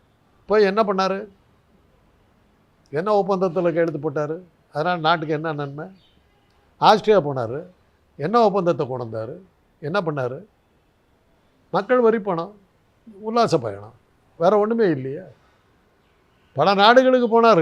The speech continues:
எலான் மஸ்க் சொன்னது உண்மை. பல நாடுகளா, உலகத்தை அவர் மாதிரி சுத்தணும் எவனுமே கிடையாது. அந்த நாட்டு பிரைம் மினிஸ்டர் அந்த ஊரை அவ்வளோ பார்த்துருக்க மாட்டான், இவர் தான் அதிகமா பார்த்துருக்காரு. அப்படி ஊரை சுத்தினாரு. என்ன கொண்டு வந்தார் இந்தியாவுக்கு? அதனால எத்தனை ஒப்பந்தங்களை நிறைவேறிச்சு, எத்தனை தொ-,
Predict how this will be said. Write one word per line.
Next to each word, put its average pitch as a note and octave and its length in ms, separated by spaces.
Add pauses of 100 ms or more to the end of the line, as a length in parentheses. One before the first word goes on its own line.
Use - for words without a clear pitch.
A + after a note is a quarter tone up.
எலான் A3 260
மஸ்க் G#3+ 180
சொன்னது A3 320
உண்மை. A3+ 180 (120)
பல G3+ 240
நாடுகளா, G#3 380 (160)
உலகத்தை A3+ 440
அவர் G3 180
மாதிரி G3+ 240 (120)
சுத்தணும் F#3+ 460
எவனுமே G#3 380
கிடையாது. G2+ 300 (640)
அந்த D#3 300
நாட்டு A3+ 260
பிரைம் A3 220
மினிஸ்டர் G#3 300
அந்த G3+ 180
ஊரை G#3 160
அவ்வளோ G3 200
பார்த்துருக்க F3+ 340
மாட்டான், F3+ 220
இவர் E3+ 200
தான் D3 100
அதிகமா C#3+ 260
பார்த்துருக்காரு. - 560 (840)
அப்படி F#3 260
ஊரை G#3 180
சுத்தினாரு. A2 460 (440)
என்ன G3 240
கொண்டு B3 180
வந்தார் A#3+ 260
இந்தியாவுக்கு? G#3 400 (960)
அதனால G3+ 300
எத்தனை A#3+ 300
ஒப்பந்தங்களை A#3 480
நிறைவேறிச்சு, G3+ 440 (100)
எத்தனை G#3+ 220 (120)
தொ-, G3 200